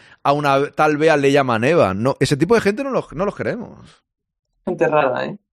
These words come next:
Speaker 1: <laughs> Gente muy rara. A ver, pareja de centrales, ¿vale? Eh, digo lo de siempre, sé que las declaraciones de Ancelotti pueden condicionar, pero aquí en principio, pues cada uno que vote lo que le dé la gana.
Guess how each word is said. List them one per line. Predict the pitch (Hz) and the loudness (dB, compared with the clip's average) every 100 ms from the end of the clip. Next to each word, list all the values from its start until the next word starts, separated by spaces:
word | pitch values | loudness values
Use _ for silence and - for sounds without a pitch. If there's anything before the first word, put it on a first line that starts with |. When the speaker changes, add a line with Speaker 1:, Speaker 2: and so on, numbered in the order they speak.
| _ _ 508 523 508 494 _ _ _ _ _ - - | _ _ -20 -18 -18 -20 _ _ _ _ _ -20 -8
Speaker 1:
<laughs> | 143 - - 123 _ 190 - _ _ _ _ 170 180 156 | -8 -8 -12 -14 _ -20 -20 _ _ _ _ -12 -10 -8
Gente | - 156 185 | -8 -4 -2
muy | 143 | 0
rara. | 104 117 139 101 - - - | 0 0 0 -4 -10 -20 -4
A | 143 | 2
ver, | 185 214 | 4 4
pareja | 185 208 220 | 2 2 4
de | 226 185 | 4 4
centrales, | 196 165 147 127 117 110 | 2 2 2 2 2 2
¿vale? | 139 175 208 - _ _ _ _ _ | 2 2 -2 -6 _ _ _ _ _
Eh, | 143 143 139 120 _ _ _ _ _ _ _ | 2 4 2 -2 _ _ _ _ _ _ _
digo | 117 117 131 147 | -20 -2 2 6
lo | 135 | 4
de | |
siempre, | 123 175 165 117 | 4 2 2 0
sé | 135 127 | -2 0
que | 156 | 2
las | 147 135 - | 2 0 -2
declaraciones | 123 123 123 120 139 | -4 0 0 0 0
de | 131 | 0
Ancelotti | 123 127 139 147 | 0 0 2 0
pueden | 143 123 117 | 2 2 2
condicionar, | 107 113 117 110 123 151 190 - - _ _ | 2 0 0 0 0 2 0 -4 -20 _ _
pero | 110 90 | -8 -6
aquí | 117 | -4
en | 120 | -4
principio, | 120 131 123 - 151 151 175 208 | 0 0 0 2 2 2 -4 -6
pues | 185 - | -10 -8
cada | - | -4
uno | 113 123 | -4 -2
que | 123 | -2
vote | 123 156 | 0 0
lo | 123 | -2
que | 113 | -4
le | 92 | -4
dé | 101 | 0
la | 113 87 | 0 -2
gana. | 80 69 - | -6 -8 -16